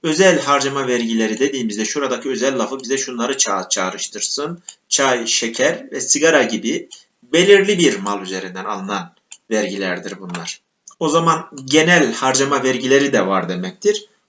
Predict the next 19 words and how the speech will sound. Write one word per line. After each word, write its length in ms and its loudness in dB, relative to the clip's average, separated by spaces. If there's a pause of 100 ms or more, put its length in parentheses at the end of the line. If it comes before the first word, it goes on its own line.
(100)
Bu 120 0
vergiler 440 4
üçe 340 0
ayrılır. 560 0
Toplu 300 -2
muamele 500 4
vergisi, 540 0
yaylı 320 4
muamele 440 -2
vergisi 600 -2
ve 360 0
katma 360 -2
değer 260 -2
vergisi. 420 -6 (380)
Toplu 360 2
muamele 720 4
vergisindeki 1160 0 (340)
toplu 380 0
lafı 520 0